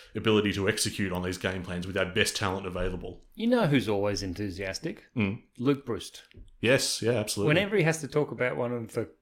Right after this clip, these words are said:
Speaker 2: his colleagues in the forward line
Speaker 1: Mm-hmm.
Speaker 2: last year, who was it he was really hot on? I can't remember before the start of the
Speaker 1: Dylan
Speaker 2: season.
Speaker 1: Moore, wasn't it?
Speaker 2: Yeah, it was Dylan Moore, that's right. Now, who's he really hot on this year? Callow.
Speaker 1: Oh, really? Okay.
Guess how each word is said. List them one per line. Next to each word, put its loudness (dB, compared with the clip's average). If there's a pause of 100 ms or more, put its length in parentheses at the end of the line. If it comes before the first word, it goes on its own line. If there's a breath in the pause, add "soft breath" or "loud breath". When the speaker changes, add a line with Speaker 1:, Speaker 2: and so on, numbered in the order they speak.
(200)
Speaker 2:
his 0
colleagues 2
in -4
the -6
forward -2
line -6
Speaker 1:
Mm-hmm. 0
Speaker 2:
last 0
year, -2 (560 soft breath)
who -6
was -4
it -4
he -2
was -4
really 0
hot 0
on? -6
I -6
can't -8
remember -4
before -12
the -8
start -6
of -8
the 6
Speaker 1:
Dylan 8
Speaker 2:
season. 0
Speaker 1:
Moore, 4
wasn't -4
it? 4
Speaker 2:
Yeah, 10
it 4
was -2
Dylan 0
Moore, 0
that's -2
right. 0
Now, 4
who's 6
he 0
really 8
hot 8
on 4
this 2
year? 2 (560)
Callow. -2 (380)
Speaker 1:
Oh, 2
really? 8
Okay. 2